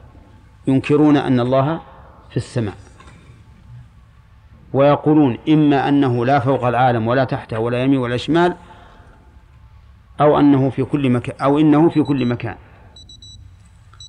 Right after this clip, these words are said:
شوف، سبحان الله، الإنسان الذي على فطرته مهدي لفطرته،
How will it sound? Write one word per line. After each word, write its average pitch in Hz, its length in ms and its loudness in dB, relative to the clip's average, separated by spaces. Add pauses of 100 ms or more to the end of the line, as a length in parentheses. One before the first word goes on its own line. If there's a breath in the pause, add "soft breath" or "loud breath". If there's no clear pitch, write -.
(340)
شوف، - 320 -14
سبحان 123 280 -4
الله، 123 260 -4 (100)
الإنسان 143 580 -2
الذي 127 340 0
على 147 240 2
فطرته 170 520 0 (2250)
مهدي 170 440 2
لفطرته، 110 560 -4